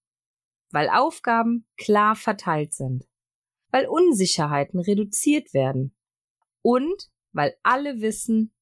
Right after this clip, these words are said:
wir haben den Laden im Griff. Also,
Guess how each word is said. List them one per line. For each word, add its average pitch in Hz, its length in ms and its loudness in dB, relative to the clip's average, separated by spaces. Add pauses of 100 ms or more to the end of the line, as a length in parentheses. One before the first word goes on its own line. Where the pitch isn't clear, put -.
(160)
wir 196 580 2
haben 160 360 0
den 135 140 -4
Laden 151 400 0
im 160 140 -2
Griff. 160 460 0 (920)
Also, 160 580 -4